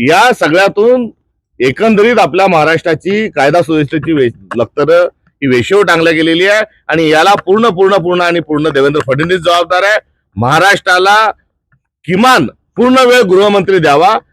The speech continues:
कारण स्वतःला कुठेतरी गडचिरोलीच्या खदानी आता कोणाला वितरित करायच्या आणि देशाचं पंतप्रधान आपल्याला कसं होता येईल या दोन खटाटोपामध्ये. आणि तिसरं, कंबोज नावाचा जो एक प्राणी आहे, तो जसं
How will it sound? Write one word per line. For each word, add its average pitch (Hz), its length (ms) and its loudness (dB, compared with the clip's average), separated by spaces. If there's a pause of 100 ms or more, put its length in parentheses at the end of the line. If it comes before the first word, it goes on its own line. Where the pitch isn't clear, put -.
(180)
कारण 196 360 0 (520)
स्वतःला 370 480 2 (720)
कुठेतरी 190 500 0 (260)
गडचिरोलीच्या 196 840 0
खदानी 175 420 0 (160)
आता 175 200 0
कोणाला 170 380 0
वितरित 190 400 0
करायच्या 139 420 0 (380)
आणि 151 180 -2
देशाचं 180 480 -2
पंतप्रधान 190 480 -2
आपल्याला 190 340 -2
कसं 165 220 -2
होता 165 260 0
येईल 117 180 0 (340)
या 160 300 0
दोन 190 300 0
खटाटोपामध्ये. 147 920 -2 (180)
आणि 147 160 -4
तिसरं, 156 440 -2 (540)
कंबोज 170 320 0
नावाचा 196 380 0
जो 190 140 2
एक 196 180 0
प्राणी 165 320 -2
आहे, 139 300 -2
तो - 580 -6
जसं 175 360 0